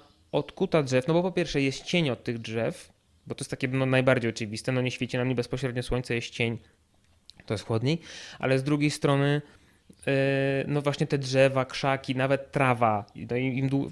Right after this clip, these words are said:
pod tym względem im, im dłuższa, tym lepsza, też odparowuje wodę, schładzając otoczenie dookoła.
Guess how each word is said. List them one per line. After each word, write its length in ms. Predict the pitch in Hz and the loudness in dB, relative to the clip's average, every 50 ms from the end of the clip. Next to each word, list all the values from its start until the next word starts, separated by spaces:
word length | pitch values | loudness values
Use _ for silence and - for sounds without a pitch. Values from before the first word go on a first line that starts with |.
| - - | -6 -2
pod 160 | - 139 135 | -2 -2 -2
tym 80 | - 139 | -2 -4
względem 320 | 135 135 143 139 131 131 | 0 2 2 4 4 4
im, 200 | 131 127 127 127 | 4 2 2 0
im 140 | 131 135 135 | 0 0 2
dłuższa, 320 | 127 139 139 - - 131 | 4 2 2 2 -2 -4
tym 180 | - - 127 123 | -4 -2 -4 -2
lepsza, 220 | 120 117 - 131 | -2 -4 -4 -6
też 220 | - - 170 165 170 | -2 0 0 0 0
odparowuje 800 | - 151 - - - - 139 139 139 131 135 147 143 139 131 120 | -2 -8 -8 -6 -4 0 2 2 2 2 2 2 4 4 4 4
wodę, 340 | 120 123 127 120 120 101 | 2 0 2 2 0 -2
schładzając 840 | - - - - - 131 127 127 131 147 147 147 147 147 147 143 - | -4 -8 -14 -10 -8 -8 -6 -2 2 2 4 4 4 2 0 -2 -4
otoczenie 500 | - - - - 131 - 135 127 123 113 | -10 -8 -6 -6 -4 -2 -2 -2 -2 -2
dookoła. 460 | 107 110 101 - - - 98 98 110 | -2 -2 -4 -2 -2 -2 -2 -2 -4